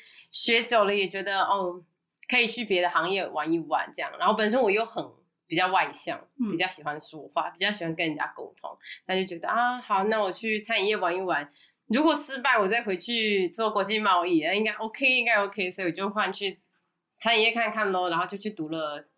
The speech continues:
Speaker 1: 高雄餐旅大学的餐饮管理系。那也是从中里面开始去接触到我人生第一杯酒，我以前都不喝酒的，滴酒不沾，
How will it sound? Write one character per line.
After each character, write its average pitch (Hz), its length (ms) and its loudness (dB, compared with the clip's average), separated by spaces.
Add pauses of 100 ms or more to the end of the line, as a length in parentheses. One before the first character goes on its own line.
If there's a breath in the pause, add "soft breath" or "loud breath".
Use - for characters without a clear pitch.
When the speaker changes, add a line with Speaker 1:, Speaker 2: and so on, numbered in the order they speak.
(120)
Speaker 1:
高 180 140 2
雄 170 220 -4
餐 175 260 -2
旅 151 140 -2
大 160 220 0
学 147 180 -12
的 139 160 -14
餐 180 180 -2
饮 151 80 -2
管 151 160 -2
理 151 140 -4
系。 151 400 -4 (380 loud breath)
那 208 100 6
也 202 100 4
是 214 100 -2
从 170 240 0
中 175 160 -6
里 147 80 -4
面 175 140 0
开 185 180 -2
始 156 140 -10
去 202 120 -4
接 185 200 -4
触 180 100 -10
到 165 180 4
我 143 160 -6
人 165 220 0
生 202 240 0
第 170 300 -6
一 165 40 -2
杯 147 380 -4
酒， - 340 -4
我 208 120 2
以 233 40 0
前 226 160 0
都 208 80 0
不 233 140 -8
喝 190 240 -4
酒 151 300 -6
的， 143 100 -16
滴 208 200 -2
酒 180 140 0
不 170 140 -8
沾， 135 400 -2